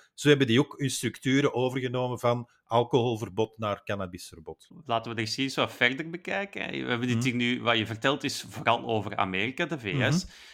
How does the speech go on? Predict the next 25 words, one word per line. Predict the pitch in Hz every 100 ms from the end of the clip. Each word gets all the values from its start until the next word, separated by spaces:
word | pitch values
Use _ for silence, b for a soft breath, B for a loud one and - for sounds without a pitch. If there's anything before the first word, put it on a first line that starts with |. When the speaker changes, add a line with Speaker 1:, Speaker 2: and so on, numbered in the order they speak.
| B
Speaker 1:
Mhm. | 113
Mhm. | 127
Speaker 2:
Hoe | 151
moet | 151 160
ik | 160
dat | 139 143
dan | 131 110
zien | 139 139 143
in, | 135 123 127
in, | 127 117 113
in | 117 113
ons | 123 120 -
land, | 90 90 92
in | 117 107
België, | 113 92 90 98
hè? | 90 113 170 -
He-, | 135 -
hebben, | 120 117 104
heeft, | - 113 107 -
heeft | 113 - 107 98
België | 107 104 95
dat | 95 92
dan | 95
gewoon | 101 98 95 90 - _
klakkeloos | 113 110 113 98 90 - - -